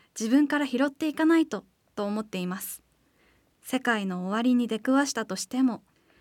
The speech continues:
開き直ってしまえば貴重な初体験なんじゃん、と五十も過ぎちょっと思えるようになりました。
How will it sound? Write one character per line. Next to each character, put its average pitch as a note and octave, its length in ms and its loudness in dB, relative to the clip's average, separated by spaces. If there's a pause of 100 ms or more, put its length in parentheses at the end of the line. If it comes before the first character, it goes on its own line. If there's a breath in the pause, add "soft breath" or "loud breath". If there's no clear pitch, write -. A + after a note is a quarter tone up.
(140)
開 B3+ 200 -2
き D4+ 120 2
直 D#4+ 160 4
っ D#4+ 60 -6
て B3 80 -2
し A#3+ 160 -4
ま A#3+ 160 -2
え B3+ 80 -2
ば A#3 180 -4 (120)
貴 - 100 -16
重 A3 220 -2
な A#3 80 -2
初 A3 260 -8
体 E4+ 180 0
験 D#4 200 4
な C4 100 6
ん B3+ 100 4
じ A#3 80 -6
ゃ G#3+ 80 -6
ん、 G#3 100 -14 (360)
と G#3+ 160 -10 (320 soft breath)
五 A3+ 140 0
十 B3+ 200 2
も G3+ 120 -4
過 - 160 -6
ぎ A#3+ 180 -6 (100)
ち - 100 -8
ょ - 20 -4
っ - 40 -6
と F3 200 -6
思 G3 200 -2
え C4+ 60 4
る C4 120 4
よ A3+ 100 -2
う - 20 -2
に B3+ 140 6
な A3+ 120 4
り G#3 120 -8
ま G#3+ 100 -8
し - 100 -6
た。 - 140 -10